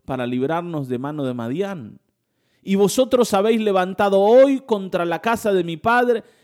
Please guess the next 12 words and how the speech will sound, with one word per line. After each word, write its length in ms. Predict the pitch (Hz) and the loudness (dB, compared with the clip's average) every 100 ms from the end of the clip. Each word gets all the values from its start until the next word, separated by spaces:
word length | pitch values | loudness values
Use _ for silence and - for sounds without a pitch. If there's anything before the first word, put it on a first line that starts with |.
| - | 0
y 80 | 185 | 4
habéis 260 | 208 240 | 4 2
matado 460 | 214 202 202 226 226 | 0 -2 0 2 2
a 40 | |
sus 300 | - 165 - | 2 -4 0
hijos, 420 | 269 - 254 240 _ _ _ | -2 0 -2 -2 _ _ _
setenta 760 | - 214 196 - 302 311 - 208 | 0 2 4 2 0 0 0 2
varones 460 | 196 240 285 262 | 4 4 4 2
sobre 240 | 214 196 269 | 0 0 0
una 180 | 254 | 0
misma 380 | 254 262 226 196 | 0 0 0 -2
piedra, 580 | 240 285 208 180 165 | 2 4 4 2 -2